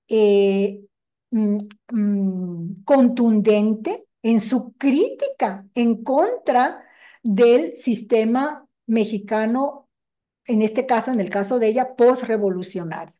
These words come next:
¿no? Una crítica mucho más acerba, más puntual, más atrevida, más agresiva,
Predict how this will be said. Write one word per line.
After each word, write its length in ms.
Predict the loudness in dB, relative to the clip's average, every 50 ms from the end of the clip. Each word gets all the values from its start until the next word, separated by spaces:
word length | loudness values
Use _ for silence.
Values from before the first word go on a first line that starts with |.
| _ _
¿no? 220 | -14 -14 -14 -12 -6 -2
Una 300 | -2 0 0 -2 -2 -4
crítica 440 | -4 -4 -4 -4 -6 -4 -2 -2 0
mucho 260 | 0 -2 -2 -2 -2
más 220 | -2 -2 -4 -4
acerba, 640 | -8 -8 -8 -8 -10 -10 -10 -12 -14 -16 -18 -20 _ _ _ _ _ _ -14 _
más 300 | -2 0 0 0 0 -2
puntual, 960 | -8 -8 -4 -2 0 2 2 0 -2 -4 -8 -10 -10 -10 -10 -10 -12 -16 -18 _ _ _ _ _ _ _ _ _ _
más 380 | 0 0 0 0 0 -2 -4 -6
atrevida, 880 | -8 -6 -6 -8 -6 -6 -6 -6 -8 -8 -10 -10 -12 -14 -16 -18 _ _ _ _ _ _ _ _ _ _ _ _ _ _
más 360 | -4 -4 -2 -2 -4 -2 -2
agresiva, 1000 | -2 -2 -2 -2 -4 -4 -6 -8 -10 -12 -8 -4 -4 -4 -4 -6 -8 -14 -20 _